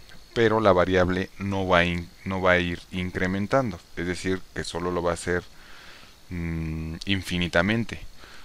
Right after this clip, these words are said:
¿Por qué? Porque no está cumpliendo o no está llegando a este término de condición que le estamos poniendo nosotros aquí. Esto es un poquito confuso, pero no se preocupen, lo van a entender.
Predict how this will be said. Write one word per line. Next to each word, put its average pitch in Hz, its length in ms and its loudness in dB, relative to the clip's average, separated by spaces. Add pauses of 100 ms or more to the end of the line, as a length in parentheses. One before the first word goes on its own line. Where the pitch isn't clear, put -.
(100)
¿Por 87 200 -8
qué? 113 280 0 (160)
Porque 82 720 -4 (280)
no 98 320 -4
está 92 280 -2
cumpliendo 87 1120 -4 (180)
o 90 120 -4
no 101 180 -2
está 101 260 0
llegando 95 640 -2 (440)
a 80 160 -2
este 87 260 -4
término 82 460 -2
de 80 100 -6
condición 85 600 -6 (100)
que 78 80 -10
le 76 80 -10
estamos 80 400 -6
poniendo 80 400 -8
nosotros 85 460 -10
aquí. 127 260 -6 (640)
Esto 95 320 -4
es 113 100 -6
un 107 220 -4
poquito 87 840 -2 (360)
confuso, 117 480 -2
pero 82 180 -6
no 82 80 -4
se - 120 -12
preocupen, 92 500 -8
lo 78 80 -4
van 76 180 -4
a 78 60 -4
entender. 98 420 -4